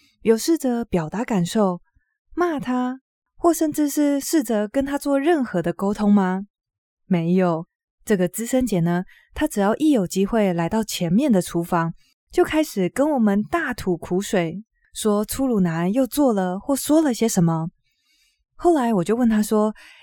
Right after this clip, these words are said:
：“诶，那你有跟他讲什么吗？”她说：“没有，我太弱了，我就是不跟他讲话。”后来我们在快要抵达目的地的时候，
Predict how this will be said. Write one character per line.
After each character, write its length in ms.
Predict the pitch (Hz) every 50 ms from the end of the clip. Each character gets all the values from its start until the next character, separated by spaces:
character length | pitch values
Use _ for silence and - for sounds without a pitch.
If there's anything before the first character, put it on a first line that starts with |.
| _ _
：“诶， 220 | - 247 262 277 277
那 160 | 302 320 302
你 120 | 247 202 185
有 160 | 175 170 170
跟 140 | - 196 202
他 120 | 220 233
讲 240 | - - 165 165 202
什 120 | - 202
么 120 | 170 160 160
吗？” 300 | 165 170 170 170 180 - - _ _ _ _ _ _ _ _ -
她 100 | - 226
说 320 | 208 196 226 226 220 226 226 - _ _ _ _ _ -
：“没 160 | - 208 214 233
有， 260 | 254 240 208 190 185
我 100 | 185 190
太 180 | - - 294 277
弱 260 | 262 262 277 247 214
了， 300 | 190 180 175 170 170 180 - _ _ _ _ _ _
我 100 | - 247
就 120 | 247 285 311
是 280 | - - 311 302 294
不 180 | 294 - - 311
跟 160 | 311 302 277
他 140 | 269 269 262
讲 220 | - 226 180 160
话。” 340 | 160 160 190 185 175 - - - _ _ _ _ _ _ _ _ _ _ _ _ _ _ _ _ _ _ _ _ _ _ _ _ _ _ _
后 160 | - 208 196
来 260 | 185 175 165 165 170
我 80 | 170 170
们 140 | 165 165 165
在 160 | - 190 202
快 160 | 196 - 226
要 100 | 208 202
抵 140 | 202 - 165
达 240 | - 165 160 165 170
目 160 | 202 233 240
的 160 | 202 220 208
地 160 | 190 208 196
的 120 | - 170 160
时 120 | - -
候， 240 | 170 185 196 190 190